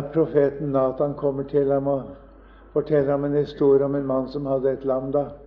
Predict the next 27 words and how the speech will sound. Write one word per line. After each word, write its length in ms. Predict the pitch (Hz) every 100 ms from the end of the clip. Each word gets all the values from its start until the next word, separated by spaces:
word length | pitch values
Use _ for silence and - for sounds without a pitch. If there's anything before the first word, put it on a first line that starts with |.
| - - - - - - -
og 100 | 131
det 120 | 127 123
ble 140 | 135 -
tatt 200 | 135 - -
fra 140 | 131
ham 100 | 135
og 80 | 123
så 140 | - 135
videre. 320 | 123 117 120 - - - - - - - - - - -
Og 140 | 156 151
så 160 | 156 156
sier 540 | - - 156 147 139 - - - - - - - - - - - -
David, 420 | 143 143 160 - 147
uttaler 460 | 135 139 139 139 139
sin 200 | 139 127
dom 220 | 123 131
over 180 | 147 156
det, 160 | 170 190 180 - - - - -
og 100 | 143
så 120 | 143
sier 380 | 135 147 147 147 143
Nathan, 460 | 135 123 127 135 139 - - 117 -
«Du 400 | 202 226 226 160 - - - 135
er 100 | 139
mannen», 400 | 120 104 95 85 - - - - - - - - - - - - - - - - - -
til 120 | 117
David. 380 | 113 101 104